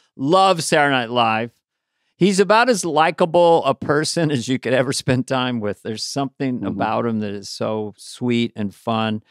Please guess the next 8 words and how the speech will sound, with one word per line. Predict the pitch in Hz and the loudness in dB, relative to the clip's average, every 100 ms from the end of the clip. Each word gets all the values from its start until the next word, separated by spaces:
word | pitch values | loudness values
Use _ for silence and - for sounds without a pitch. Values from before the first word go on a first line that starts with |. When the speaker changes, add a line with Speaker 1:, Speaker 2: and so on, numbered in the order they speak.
| _ - | _ -2
Speaker 1:
We | 143 | 2
go | 143 147 143 | 4 6 6
over | 131 135 117 | 4 2 2
his | 127 120 | 0 -2
penguin | - 135 127 127 127 127 104 | -2 -2 0 0 0 -4 -6
character, | 139 127 120 - 131 127 113 | -2 -2 -2 -2 -2 -2 -8
Batman, | 80 107 117 113 - 123 120 120 123 _ _ _ _ | -12 -4 -4 -4 -4 -2 -2 -4 -6 _ _ _ _
um, | 104 101 95 92 90 90 | -2 -2 -2 -2 -6 -10